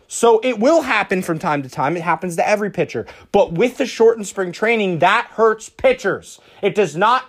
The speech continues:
hurt batters. The beginning of this season, you will see the biggest offensive explosions that you have ever seen at the beginning of a Major League Baseball season, ever. Guaranteed. The scores will be high.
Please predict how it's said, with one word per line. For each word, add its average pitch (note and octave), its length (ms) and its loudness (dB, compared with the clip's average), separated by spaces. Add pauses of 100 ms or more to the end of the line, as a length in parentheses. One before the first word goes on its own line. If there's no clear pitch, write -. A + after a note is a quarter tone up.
hurt A#3+ 400 2
batters. F#3+ 500 0 (200)
The F#3+ 80 2
beginning G#3 520 2
of A#3+ 120 0
this B3 180 -4
season, F3+ 460 -4 (140)
you F#3 180 0
will B3 120 4
see G3+ 460 -2 (180)
the G3 200 2
biggest G#3 600 2
offensive A3+ 560 2
explosions F3+ 1120 0 (420)
that G3 140 4
you G#3+ 120 0
have G#3 220 4
ever A3+ 220 0
seen E3 680 -4
at F3+ 120 2
the F#3 60 0
beginning F#3 380 2
of F3 80 0
a E3+ 40 -2
Major E3+ 300 0
League E3+ 140 2
Baseball D#3 320 0
season, D3+ 400 -4 (180)
ever. A2+ 380 -4 (160)
Guaranteed. G3+ 760 0 (260)
The F#3+ 140 4
scores A3 440 0
will A#3+ 120 0
be G#3 180 0
high. F3 480 0